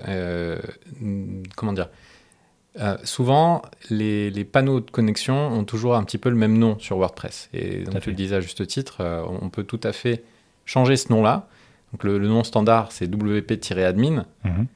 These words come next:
Speaker 1: Et,
Speaker 2: Sur
Speaker 1: euh,
Speaker 2: WordPress, oui.
Speaker 1: on peut, on peut lui donner un autre nom. Alors, bon, moi, je me dis, c'est intéressant, par contre, faut pas lui donner un nom du type admin, parce que, euh, sinon, on retombe un peu dans
Speaker 2: Bien
Speaker 1: les mêmes
Speaker 2: sûr.
Speaker 1: travers.
Speaker 2: Ouais.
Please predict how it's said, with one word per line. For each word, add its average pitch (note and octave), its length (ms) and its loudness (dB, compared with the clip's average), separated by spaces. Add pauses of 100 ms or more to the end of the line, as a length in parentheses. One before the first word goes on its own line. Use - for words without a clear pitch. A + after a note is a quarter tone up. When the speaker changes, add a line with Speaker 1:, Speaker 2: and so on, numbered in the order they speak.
(260)
Speaker 1:
Et, F#2+ 120 -4
Speaker 2:
Sur F#2 80 0
Speaker 1:
euh, F2+ 40 0
Speaker 2:
WordPress, F2 360 -4
oui. F#2 80 -4
Speaker 1:
on E2+ 40 -6
peut, A2 100 -4
on F#2+ 120 -2
peut - 80 -2
lui A2+ 80 4
donner G#2 180 2
un G#2+ 100 4
autre A2 200 2
nom. G2+ 160 4
Alors, E2 260 -2
bon, F#2 220 -8
moi, G2+ 120 0
je G2+ 100 -4
me G#2+ 100 4
dis, B2+ 260 0 (480)
c'est - 140 0
intéressant, A2 420 4
par A#2 120 8
contre, B2 120 2
faut G#2+ 100 -2
pas A#2 140 4
lui A#2 100 4
donner A2 220 2
un A2 120 4
nom A#2 140 4
du G#2+ 120 2
type - 220 -2
admin, G2+ 340 2
parce - 180 -6
que, - 80 -8
euh, - 920 -6
sinon, A2+ 240 0
on G#2 40 0
retombe A2+ 220 2
un G#2 80 2
peu A#2 120 2
dans A2+ 60 6
Speaker 2:
Bien G#2 100 4
Speaker 1:
les G#2+ 40 4
mêmes G#2 60 4
Speaker 2:
sûr. - 60 -2
Speaker 1:
travers. F#2 320 4
Speaker 2:
Ouais. F#2+ 100 -4